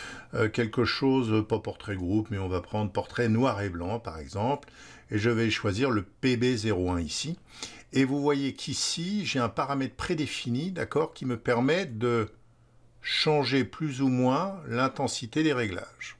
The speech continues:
D'accord ? Donc ce réglage-là, je le change plus ou moins. Donc je peux dire que mon paramètre prédéfini est plus ou moins fort.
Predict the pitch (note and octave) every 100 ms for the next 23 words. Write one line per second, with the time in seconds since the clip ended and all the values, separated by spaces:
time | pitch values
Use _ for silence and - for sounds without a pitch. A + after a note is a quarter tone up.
0 | - - _ - - - - - A2 A2
1 | E2+ - - - - - - - A#2+ G#2+
2 | - C#3+ C3 A2+ G#2+ F2+ G#2+ A2 B2 E3
3 | D#3 - G#2 - B2 C#3 D#3+ D3 - _
4 | - D3 A#2 A2+ A2 G#2 A2 E3+ - _
5 | - - - - B2+ A2+ C3 C3 D3+ E3
6 | E3+ C3 C#3+ F3+ F#3 - D3+ F3+ D#3 C#3+
7 | D#3 E3 - C#3+ B2 A#2+ B2+ C#3+ C#3+ -
8 | C3 A#2+ - A2+ A2+ B2+ D3 E3 E3 C3
9 | C#3+ D3+ - D3 D3+ D#3+ E3 C#3+ C3 B2
10 | B2+ B2+ B2+ A2+ G#2+ G#2+